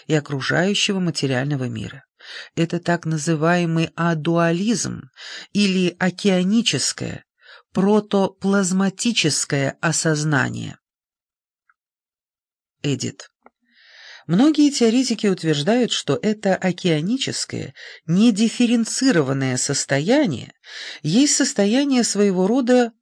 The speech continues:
протомистическое, поскольку там едины субъект и объект.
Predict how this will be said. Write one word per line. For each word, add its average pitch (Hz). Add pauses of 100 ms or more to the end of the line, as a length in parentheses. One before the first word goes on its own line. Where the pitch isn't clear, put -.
(420)
протомистическое, 240 (300)
поскольку 139
там 202
едины 185
субъект 147
и 180
объект. 139